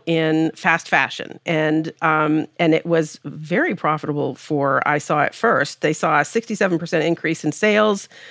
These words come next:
a two hundred and fifty-four percent increase in Instagram followers as a result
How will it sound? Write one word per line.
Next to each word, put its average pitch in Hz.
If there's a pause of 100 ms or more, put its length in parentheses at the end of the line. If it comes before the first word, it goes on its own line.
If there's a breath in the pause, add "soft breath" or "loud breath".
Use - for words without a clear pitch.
(180 loud breath)
a 180
two 294
hundred 254
and 160
fifty-four 214
percent 202
increase 202
in 160
Instagram 233
followers 214
as 175
a 165
result 165